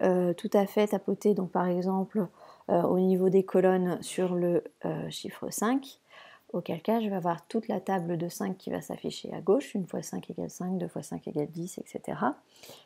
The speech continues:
Et si je tapote sur une fois cinq égale cinq, je vais donc avoir cinq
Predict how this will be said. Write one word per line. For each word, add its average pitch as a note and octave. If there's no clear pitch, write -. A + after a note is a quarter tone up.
Et G#3
si A3+
je G#3+
tapote G#3
sur F#3+
une G3+
fois G3+
cinq G3
égale F3
cinq, F#3+
je E3+
vais D#3+
donc E3
avoir D#3+
cinq -